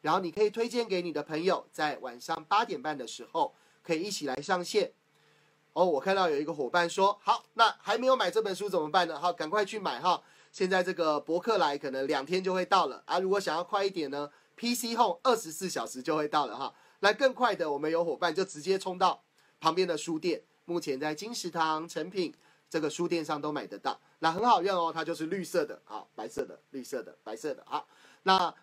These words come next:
如果你有意愿的话，你也可以顺便带那本红色的《被讨厌的勇气》第二集。那《被讨厌的勇气》是让大人，让我们自己重新的去思考我们自己的价值，我们能不能够悦纳自己，能不能够爱自己，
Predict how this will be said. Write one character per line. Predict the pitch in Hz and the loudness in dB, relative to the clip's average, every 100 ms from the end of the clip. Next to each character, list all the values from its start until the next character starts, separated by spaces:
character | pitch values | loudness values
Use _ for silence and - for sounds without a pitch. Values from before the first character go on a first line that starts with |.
| - | 0
如 | 185 | 0
果 | 233 170 | 4 4
你 | 208 185 147 | 2 -2 -2
有 | 139 139 | -2 -2
意 | 220 | 0
愿 | 233 208 | 0 0
的 | 180 | 4
话， | 196 | 4
你 | 175 | 4
也 | 175 | -2
可 | 165 | -4
以 | 160 | -4
顺 | 180 170 | -4 -4
便 | 170 | -2
带 | 156 165 | 0 -2
那 | 165 | -2
本 | 156 117 | -6 -8
红 | - 135 156 | -6 -6 -4
色 | - 196 | -2 0
的 | 135 127 | -2 -4
《被 | 175 175 | -2 -2
讨 | 139 120 | -2 -4
厌 | 147 | -4
的 | 127 | -4
勇 | 98 | -8
气》 | 95 131 | -12 -12
第 | 135 147 | -4 -2
二 | 135 | -2
集。 | 127 101 90 _ _ | -6 -14 -20 _ _
那 | - 170 | -2 4
《被 | 220 | 4
讨 | 190 | 4
厌 | 160 | 0
的 | 175 | -2
勇 | 135 | -4
气》 | - 170 | -6 -8
是 | 147 170 | -8 0
让 | 180 160 - _ _ | 2 0 -6 _ _
大 | 254 233 | 2 2
人， | 156 135 127 | 0 -6 0
让 | 190 165 | 2 2
我 | |
们 | 127 | -2
自 | 127 208 | -10 -10
己 | - 143 _ _ | -10 -12 _ _
重 | - 160 | -8 -6
新 | 175 233 | -6 -2
的 | 233 | -2
去 | 165 180 | -2 -6
思 | - 170 | -6 -6
考 | 175 160 - _ _ | -4 -6 -6 _ _
我 | 135 | -6
们 | 120 131 | -6 -8
自 | 135 208 | -10 -10
己 | - 135 98 _ _ _ | -10 -10 -12 _ _ _
的 | - 131 | -8 -8
价 | - 240 185 | 0 2 2
值， | 139 - 123 123 - _ | -2 -10 -12 -14 -16 _
我 | 131 | -6
们 | 120 131 | -4 -4
能 | 139 160 | -6 -6
不 | |
能 | 180 151 | -6 -4
够 | 160 | -4
悦 | 160 190 | 0 0
纳 | 170 160 | 0 -4
自 | 156 151 | -8 -14
己， | - 101 _ | -16 -18 _
能 | 120 123 | -14 -10
不 | 147 | -8
能 | 131 | -8
够 | 123 147 | -4 -2
爱 | 185 170 | 0 -2
自 | - | -4
己， | 160 - | -14 -16